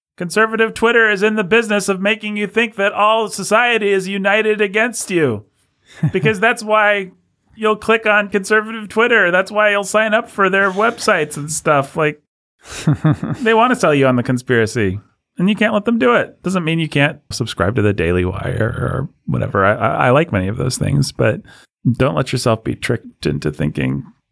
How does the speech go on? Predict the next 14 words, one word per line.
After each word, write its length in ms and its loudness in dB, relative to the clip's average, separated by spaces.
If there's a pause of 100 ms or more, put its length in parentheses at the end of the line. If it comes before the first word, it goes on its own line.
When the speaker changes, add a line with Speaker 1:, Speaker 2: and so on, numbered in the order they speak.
(100)
Speaker 1:
"It's 220 -2
all 200 4
monolithic," 720 4 (460)
because 180 -2
it's 100 -6
just 180 -8
not. 220 -8 (240)
<sighs> 800 -10
Anything 280 0
to 80 4
add, 260 4
Ben, 280 2
before 280 0
we 300 2